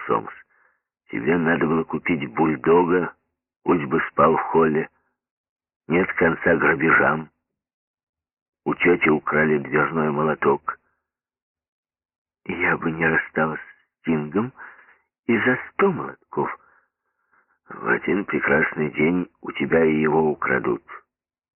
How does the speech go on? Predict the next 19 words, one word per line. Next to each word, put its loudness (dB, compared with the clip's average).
Эта -4
порода 2
в -6
моде. -4
Флер -2
открыла 2
дверь. -4
«Ой», — 0
сказала 0
она, — 0
«Барт 4
уже 2
пришел». 0
Блестящий 0
цилиндр 0
красовался 0
на 4
мраморном 2
ларе, 0